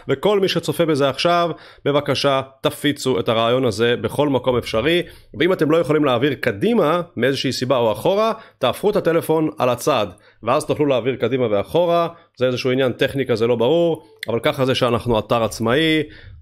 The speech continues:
צריכים להתעסק עם כל מיני דברים לא ברורים ולא פשוטים. אם כן,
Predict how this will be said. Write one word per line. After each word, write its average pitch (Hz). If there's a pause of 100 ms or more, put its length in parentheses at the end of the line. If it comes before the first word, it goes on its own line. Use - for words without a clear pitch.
(160)
צריכים 131
להתעסק 120
עם 117
כל -
מיני 123
דברים 117 (160)
לא 113
ברורים 117 (360)
ולא 107
פשוטים. 117 (200)
אם 117
כן, 170